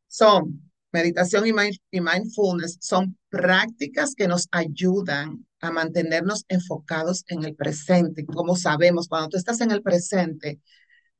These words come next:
tú puedes realmente conectar y sentir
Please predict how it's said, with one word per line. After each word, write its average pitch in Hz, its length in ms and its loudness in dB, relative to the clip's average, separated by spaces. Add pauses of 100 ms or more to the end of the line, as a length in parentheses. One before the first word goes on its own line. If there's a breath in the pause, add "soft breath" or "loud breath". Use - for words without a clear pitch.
tú 175 180 -4
puedes 175 520 4
realmente 160 1040 -4
conectar 156 760 -2
y 156 80 -2
sentir 151 560 -4